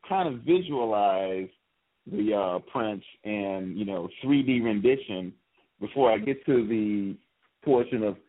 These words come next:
painting the cover." And I, I was, I was sick. I was like, "Wow, this is unbelievable." He did. Re-, he, he really did an absolutely amazing job.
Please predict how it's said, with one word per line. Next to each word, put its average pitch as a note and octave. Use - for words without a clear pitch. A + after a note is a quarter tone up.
painting B2+
the F#2+
cover." G#2+
And A2
I, G2+
I -
was, C#4
I -
was -
sick. -
I -
was F#4+
like, E2
"Wow, -
this E4
is G#3
unbelievable." G#2
He F3
did. D3
Re-, D3+
he, C#3+
he A#2+
really C#3+
did A#2
an F#2+
absolutely G2
amazing F#2
job. D2+